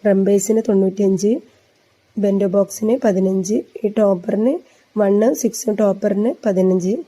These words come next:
കപ്പ് കേക്കിൻ്റെ മോൾഡിന് ഗോൾഡിന് നാല്, മറ്റേത് രണ്ട്, ഫോക്സ് ബോൾസ് അറുപത്തഞ്ച്,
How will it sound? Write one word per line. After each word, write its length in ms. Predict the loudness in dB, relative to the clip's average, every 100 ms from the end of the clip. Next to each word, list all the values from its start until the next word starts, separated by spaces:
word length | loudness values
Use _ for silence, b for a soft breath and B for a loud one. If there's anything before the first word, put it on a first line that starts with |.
| _ _ b b b _
കപ്പ് 200 | -4 -2 0
കേക്കിൻ്റെ 320 | 0 2 2
മോൾഡിന് 460 | 2 2 0 0 0 -2 _ -2
ഗോൾഡിന് 500 | 2 4 2 2 2 2
നാല്, 340 | 0 0 0 -2 b b -6
മറ്റേത് 300 | -4 0 0 2
രണ്ട്, 300 | 2 0 -2
ഫോക്സ് 380 | -2 -4 -4 -4
ബോൾസ് 340 | -2 -2 0
അറുപത്തഞ്ച്, 600 | 0 0 -2 -2 -2 0